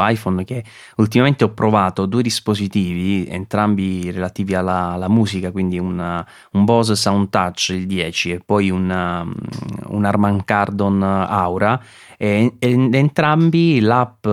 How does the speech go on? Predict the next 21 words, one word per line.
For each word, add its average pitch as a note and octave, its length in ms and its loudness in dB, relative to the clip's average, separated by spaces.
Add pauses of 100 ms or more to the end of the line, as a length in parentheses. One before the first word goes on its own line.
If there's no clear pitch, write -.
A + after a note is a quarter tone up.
(200)
diciamo, F#2+ 320 0
companion, F#2+ 680 0
insomma, F#2 340 -2
di F#2 80 -4
abbinamento G2 680 0
su F#2+ 160 -4
i-, A#2 220 -2
su - 200 -4
iPhone, F#2 600 0 (320)
eh, F#2 520 0
eh, F#2+ 380 -2
non F#2 320 0
è A#2+ 60 4
ancora B2 340 2
ottimizzata A2+ 840 0
agli G2 160 2
<laughs> - 20 0
schermi - 480 -2
di G#2+ 200 0
iPhone A2 380 2
sei, G2+ 540 0